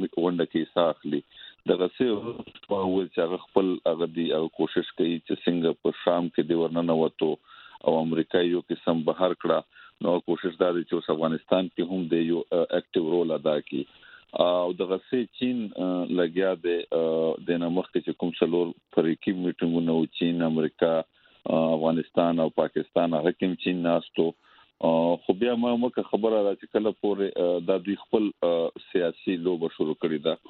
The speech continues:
ا، پاکستان ځان یوازې کول نه غواړي، پاکستان اوس هم ښودل غواړي چې د مستقبل چې کوم افغانستان دی، هغه د سره تړلی دی، ا، او هغه کې د کردار ادا کولی شي او د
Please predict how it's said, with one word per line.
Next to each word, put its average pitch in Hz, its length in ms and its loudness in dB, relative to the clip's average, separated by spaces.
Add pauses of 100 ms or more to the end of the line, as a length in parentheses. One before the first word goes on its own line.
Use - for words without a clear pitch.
(340)
ا، 82 280 2
پاکستان 87 680 0
ځان 92 180 2
یوازې 92 420 0
کول 90 240 -4
نه 90 120 -4
غواړي، 85 380 -2
پاکستان 82 500 0
اوس 87 260 2
هم 95 120 -2
ښودل 87 520 -2
غواړي 85 340 0
چې 87 100 0 (320)
د 87 40 -2
مستقبل 85 720 0
چې - 400 -6
کوم 90 180 0
افغانستان 82 640 2
دی، 87 80 2
هغه 82 240 2 (300)
د - 20 4 (140)
سره 90 160 2
تړلی 92 440 0
دی، 87 200 -2 (460)
ا، 85 120 4 (200)
او 80 160 4
هغه 85 100 0
کې - 120 0
د 82 220 -2
کردار 85 360 2
ادا 82 180 0
کولی 101 400 -2
شي - 180 -4
او 82 60 0
د 82 100 -4